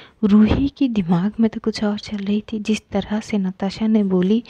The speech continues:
"I fall in love with her", ये चीज़ ना उसके दिमाग में एकदम से पिन कर गई है। वो बस उसी बारे में सोच रही थी कि कहीं ये, ये पू-, पूजा के बारे में तो बात नहीं कर रही थी,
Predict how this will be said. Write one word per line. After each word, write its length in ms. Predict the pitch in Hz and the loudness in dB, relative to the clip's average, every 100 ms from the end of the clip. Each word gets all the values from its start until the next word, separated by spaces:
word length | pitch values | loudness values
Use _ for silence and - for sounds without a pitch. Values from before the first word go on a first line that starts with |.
| - - - - - - | -12 -16 -18 -20 -16 -6
"I 140 | 190 | -4
fall 360 | 196 - 190 180 | -4 -2 0 2
in 160 | 190 196 | 2 2
love 220 | 185 180 185 | 2 0 2
with 200 | 214 208 - | 0 2 -2
her", 120 | 185 202 - - - - _ 233 | -2 -4 -12 -20 -20 -20 _ 2
ये 180 | 277 | 4
चीज़ 640 | 294 - - 220 233 240 220 | 4 0 -4 0 2 2 0
ना 200 | 202 214 | 0 2
उसके 260 | 220 - | 0 -2
दिमाग 440 | 214 - 170 175 202 226 | -4 -2 -2 -2 -2 0
में 100 | 208 | 0
एकदम 280 | - 208 | 0 -4
से 180 | 214 - - | -4 -8 -4
पिन 180 | 214 208 | -2 0
कर 220 | 190 175 | -2 -2
गई 220 | 175 175 | -4 -4
है। 260 | 175 196 _ - | -4 -8 _ -4
वो 100 | 262 | 0
बस 280 | 254 262 - | 2 0 -2
उसी 220 | 220 247 | -2 0
बारे 280 | 240 214 220 | 2 2 2
में 100 | 226 | 2
सोच 340 | - 214 208 220 | 2 -2 -2 -4
रही 100 | 220 | -6
थी 140 | 262 | -6
कि 200 | - 262 - - - - - - | -6 -6 -8 -16 -16 -20 -20 -10
कहीं 480 | 240 226 254 262 262 | -6 -4 0 2 4
ये, 180 | 262 262 | 4 2
ये 400 | 240 233 254 254 | 2 4 4 2
पू-, 360 | - - 233 220 _ | -4 -16 -14 -14 _
पूजा 280 | 202 190 214 | -4 -2 -2
के 220 | 240 262 | -2 -2
बारे 280 | 254 240 247 | 0 0 0
में 120 | 262 | -2
तो 140 | 262 262 | 2 2
बात 300 | 262 254 262 | 2 -4 -4
नहीं 140 | 269 | -2
कर 160 | 269 262 | 0 0
रही 260 | 220 196 | 2 2
थी, 280 | 185 - 185 | 0 -4 -8